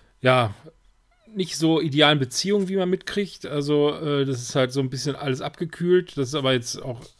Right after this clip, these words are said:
an-, am Anfang erstmal irrelevant. Aber man merkt schon, ihr Leben läuft jetzt nicht besonders rund.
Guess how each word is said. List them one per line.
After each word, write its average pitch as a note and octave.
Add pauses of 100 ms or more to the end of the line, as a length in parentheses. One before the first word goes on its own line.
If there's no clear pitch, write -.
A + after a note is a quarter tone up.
(440)
an-, E3 (160)
am C3+
Anfang F3
erstmal C#3
irrelevant. F3 (920)
Aber C3
man B2+
merkt C#3+
schon, C#3
ihr D3
Leben C3+
läuft B2+
jetzt B2
nicht B2
besonders A2
rund. E3+